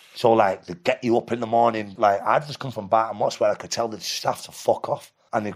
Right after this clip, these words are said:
they'd be like, "Right, time out." I've told them to fuck off in there. Slap straight in the bed, dragged out of bed, slap,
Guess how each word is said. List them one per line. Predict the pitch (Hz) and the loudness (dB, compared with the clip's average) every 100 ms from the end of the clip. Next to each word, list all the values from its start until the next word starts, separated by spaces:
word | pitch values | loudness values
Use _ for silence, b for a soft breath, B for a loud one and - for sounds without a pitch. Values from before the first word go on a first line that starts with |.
| - | -8
they'd | 135 | -4
be | 127 | 2
like, | 117 135 | 2 2
"Right, | 170 170 175 160 - b - | 4 6 6 2 -10 b -2
time | 202 190 185 | 2 2 6
out." | 170 175 175 175 B B B B | 6 8 6 0 B B B B
I've | 139 190 | 4 4
told | - 190 | 4 0
them | 165 | 0
to | 147 | -4
fuck | - 175 170 | 0 2 4
off | 160 147 | 4 2
in | 139 | 0
there. | 160 143 131 | 4 4 2
Slap | - - - - 156 170 185 180 - - | -2 -4 -4 -6 -4 -2 -2 -2 -6 -16
straight | - 160 170 | -6 -4 -4
in | 208 | -6
the | 143 | -4
bed, | 127 127 123 | 2 4 2
dragged | - - - - 151 | -6 -12 -10 -10 0
out | 139 143 | 2 2
of | - | 0
bed, | 131 123 - | 2 2 0
slap, | - - - 156 151 151 | -6 -4 -2 0 0 -2